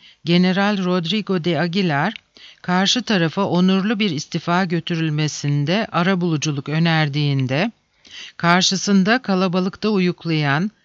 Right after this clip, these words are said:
teni karaciğer lekeleriyle kaplı bir ihtiyar değil, "Yo, olmaz, bir adım atmam buradan," diye bağıran damızlık bir boğa buldu. "Bu çekilip çekilmeme sorunu değil artık generalim.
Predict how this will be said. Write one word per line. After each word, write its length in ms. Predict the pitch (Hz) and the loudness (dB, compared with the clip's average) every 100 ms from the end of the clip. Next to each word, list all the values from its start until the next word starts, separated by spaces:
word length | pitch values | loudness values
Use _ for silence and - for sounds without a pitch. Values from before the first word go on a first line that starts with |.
| - - - | -20 -20 -2
teni 280 | 185 196 220 | 2 4 4
karaciğer 720 | 208 208 220 208 185 160 151 | 2 2 2 2 2 2 0
lekeleriyle 720 | 160 175 165 175 190 151 170 | -2 -2 0 0 0 -2 -2
kaplı 520 | - 156 - 151 180 | -2 -2 -2 -6 -2
bir 120 | 185 | 0
ihtiyar 680 | 139 147 - 160 151 160 160 | -2 -6 -4 0 2 2 0
değil, 380 | 147 143 170 226 _ _ - - - | -2 0 -2 -4 _ _ -20 -10 -2
"Yo, 140 | 175 | 2
olmaz, 880 | 208 202 139 170 170 202 202 156 - _ _ _ | 4 2 2 0 2 2 2 0 -6 _ _ _
bir 140 | 160 233 | 0 2
adım 280 | 214 190 190 | 2 2 2
atmam 520 | 190 - 196 190 170 | 0 2 4 4 2
buradan," 500 | 160 147 147 143 143 | -2 0 2 2 0
diye 280 | 151 175 156 | 0 0 2
bağıran 580 | 156 143 135 147 214 - - - 160 | 2 2 2 0 0 -4 -14 -8 2
damızlık 600 | 175 175 170 185 254 - | 4 4 2 -2 -4 -2
bir 220 | 214 196 | -2 0
boğa 340 | 165 165 156 131 | 0 2 0 0
buldu. 420 | 127 131 135 135 _ _ _ _ _ _ - - - - | -4 -4 -4 -6 _ _ _ _ _ _ -20 -20 -14 -4
"Bu 100 | 240 | -2
çekilip 520 | - 202 226 208 - | 2 2 2 -2 0
çekilmeme 640 | - 196 240 233 185 151 160 | -2 0 0 2 2 2 0
sorunu 460 | 180 165 175 214 | 0 2 4 4
değil 320 | 208 226 240 | 2 2 2
artık 300 | 180 147 151 | 2 -2 -6
generalim. 580 | 147 147 143 147 139 139 | -2 0 0 0 -2 -4